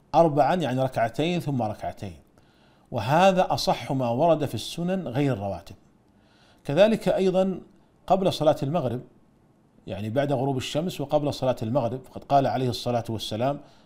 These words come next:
"صلوا قبل المغرب، صلوا قبل المغرب، صلوا قبل المغرب"، قال: "في الثالثة لمن شاء"،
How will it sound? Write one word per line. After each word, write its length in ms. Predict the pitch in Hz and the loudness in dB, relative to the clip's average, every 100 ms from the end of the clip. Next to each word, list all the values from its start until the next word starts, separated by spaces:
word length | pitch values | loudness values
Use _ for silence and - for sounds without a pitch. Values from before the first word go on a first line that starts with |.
| - | -8
"صلوا 280 | - 127 120 | -4 -2 -2
قبل 220 | 123 120 | -4 -4
المغرب، 360 | 110 120 131 | -2 -2 -4
صلوا 300 | 120 117 120 | -6 -4 -4
قبل 240 | 120 113 117 | -4 -6 -6
المغرب، 340 | 113 120 131 | -4 -4 -6
صلوا 260 | - 120 123 | -6 -6 -4
قبل 220 | - 120 | -4 -4
المغرب"، 320 | 113 135 160 | -4 -4 -4
قال: 260 | - 123 107 | -2 -2 -2
"في 60 | |
الثالثة 540 | 95 117 120 143 139 143 | -6 -4 -4 -4 -6 -6
لمن 200 | 151 143 | -8 -8
شاء"، 260 | - 165 | -8 -8